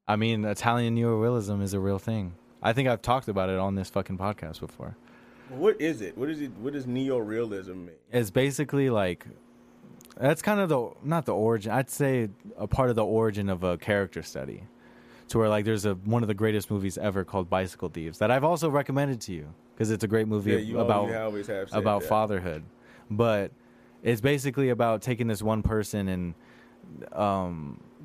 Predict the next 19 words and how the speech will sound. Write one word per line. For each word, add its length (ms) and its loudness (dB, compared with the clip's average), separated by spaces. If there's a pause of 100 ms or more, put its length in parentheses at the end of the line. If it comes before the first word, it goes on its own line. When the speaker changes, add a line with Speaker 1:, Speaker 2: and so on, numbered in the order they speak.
Speaker 1:
they 140 2
basically, 440 0
like, 140 2
following 540 0
them, 160 -2
like, 180 2
it 160 0
almost, 460 0
like, 180 -2 (200)
documentary-esque, 1300 0 (400)
you 80 2
know 60 4
what 100 2
I 40 2
mean? 360 -2
Speaker 2:
Mm-hmm. 260 -18
Speaker 1:
Where 160 4
it's, 160 -2
like, 180 2